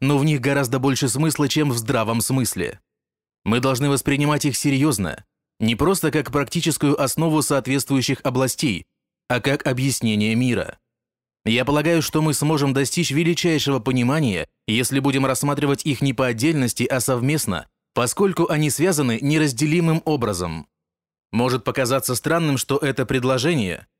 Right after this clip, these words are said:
постараться выработать рациональное и самосогласованное мировоззрение на основе наших лучших, наиболее фундаментальных теорий —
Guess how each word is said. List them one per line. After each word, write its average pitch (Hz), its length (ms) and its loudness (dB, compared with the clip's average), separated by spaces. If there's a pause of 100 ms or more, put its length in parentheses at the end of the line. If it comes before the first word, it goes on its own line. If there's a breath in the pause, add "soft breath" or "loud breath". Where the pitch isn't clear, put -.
(220)
постараться 151 680 0
выработать 143 540 2
рациональное 143 680 0
и 127 260 0
самосогласованное 131 1040 0
мировоззрение 120 760 0
на 117 120 0
основе 131 320 0
наших 127 360 -2
лучших, 123 440 0 (280)
наиболее 151 440 2
фундаментальных 139 760 0
теорий — 120 480 0